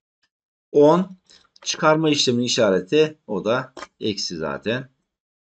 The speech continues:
Eksi. On bir, bölme işleminde bölünen sayı ile,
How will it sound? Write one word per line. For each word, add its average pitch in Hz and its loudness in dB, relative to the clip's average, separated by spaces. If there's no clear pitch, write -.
Eksi. 80 -8
On 135 0
bir, 139 -2
bölme 143 6
işleminde 127 -2
bölünen 131 2
sayı 131 0
ile, 113 2